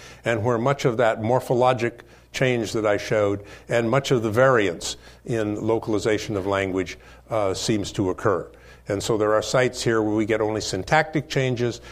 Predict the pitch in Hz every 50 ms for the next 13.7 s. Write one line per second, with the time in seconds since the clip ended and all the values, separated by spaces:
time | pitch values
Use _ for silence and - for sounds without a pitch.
0 | - - - - - 117 107 98 - - - 104 95 95 95 92 92 92 95 92
1 | 98 92 92 92 101 110 131 131 127 123 110 - - 117 117 113 104 113 110 101
2 | - - - - - - - - - 117 110 104 104 104 101 104 104 107 - 113
3 | 107 101 101 101 - - 110 104 98 95 92 95 95 92 - - - 98 98 95
4 | - - - - 107 92 - 113 87 85 85 85 82 80 - - - - - -
5 | - - - 113 101 - - - - - - - - 104 107 - 165 151 143 143
6 | 139 160 156 - - 208 202 202 226 175 - 185 151 - - 139 101 90 90 85
7 | - - - - - - - - - - - - 127 127 123 123 123 - - -
8 | - - - 104 104 110 107 104 113 101 95 - - - - - - - - -
9 | - - - - - - - - - - - - - - - - 127 120 113 123
10 | 123 - 165 180 190 202 190 196 190 - - - - 156 151 147 143 139 135 135
11 | 131 - - - - 131 - - 165 170 160 - 160 147 147 147 151 147 147 147
12 | 143 139 - - - - - - - - - - - 131 - - 151 - - -
13 | 143 135 123 - - - 214 220 - - 185 190 208